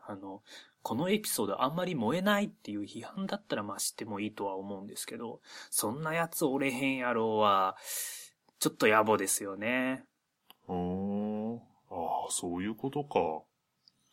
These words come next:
Speaker 2: え、ナナさんも嘘ツイートとかして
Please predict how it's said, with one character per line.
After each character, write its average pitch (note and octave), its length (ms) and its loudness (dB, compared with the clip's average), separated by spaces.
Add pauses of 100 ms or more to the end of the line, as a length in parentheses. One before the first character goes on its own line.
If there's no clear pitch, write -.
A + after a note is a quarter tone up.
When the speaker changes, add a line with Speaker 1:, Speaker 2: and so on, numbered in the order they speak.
(340)
Speaker 2:
え、 C#3+ 200 -2 (640)
ナ C#3+ 160 2
ナ D3 140 4
さ G2+ 180 2
ん F2+ 140 -2
も F2 180 -2
嘘 C3 220 2
ツ - 200 0
イ D3 120 2
ー C#3 60 -12
ト F2+ 120 -4
と - 140 -6
か E2+ 360 2 (300)
し - 140 -6
て F2+ 120 -2